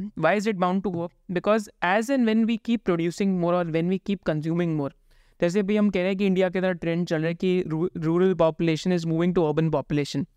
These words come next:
तो अर्बन एरियाज में एक चीज़ जो बहुत कॉमन है इंडिया की मेजर सिटीज में, that is generation of waste and pollution, राइट? चाहे आप मुंबई की बात करें, चाहे आप दिल्ली की बात करें, चाहे आप बैंगलोर की बात करें,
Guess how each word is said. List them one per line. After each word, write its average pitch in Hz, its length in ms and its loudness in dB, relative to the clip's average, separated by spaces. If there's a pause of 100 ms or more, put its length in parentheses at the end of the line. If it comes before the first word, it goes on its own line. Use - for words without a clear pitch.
(560)
तो 240 80 4
अर्बन 254 680 2
एरियाज 226 440 0
में 233 100 2
एक 202 320 -4
चीज़ 214 160 -2
जो 226 100 0
बहुत 170 280 -2
कॉमन 185 280 0
है 180 80 -2
इंडिया 170 200 0
की 180 120 -2
मेजर 160 300 0
सिटीज 156 360 -6
में, 302 180 0 (260)
that 175 180 0
is 214 240 -2
generation 185 480 0
of 160 220 -2
waste 180 340 -2 (120)
and 190 160 -2 (100)
pollution, 156 420 -2 (220)
राइट? 160 160 0
चाहे 170 160 0
आप 170 60 -2
मुंबई 165 320 0
की 175 100 -2
बात 165 180 0
करें, 160 220 -2 (580)
चाहे 160 120 2
आप 160 60 -4
दिल्ली 151 220 0
की 170 100 2
बात 160 180 0
करें, 151 240 -4 (220)
चाहे 160 160 2
आप 175 60 0
बैंगलोर 147 400 0
की 170 120 0
बात 151 160 0
करें, 147 260 -4